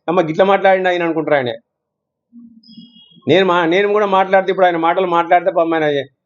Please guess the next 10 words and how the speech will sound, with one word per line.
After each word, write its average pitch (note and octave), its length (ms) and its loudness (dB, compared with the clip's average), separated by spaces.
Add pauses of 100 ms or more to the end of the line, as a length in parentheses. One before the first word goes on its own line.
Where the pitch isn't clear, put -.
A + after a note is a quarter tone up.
తల D3+ 120 4
ఎక్కడ E3+ 280 0
పెట్టుకున్న E3+ 260 0
వాళ్ళ D3+ 180 2
అయ్యా, D#3+ 220 0
ఆయన E3+ 120 -4
ఎక్కడ D#3+ 180 0
పెట్టుకున్నా D#3+ 340 -2
తెలియదు. C#3+ 260 0
ఇవాళ A#2+ 200 2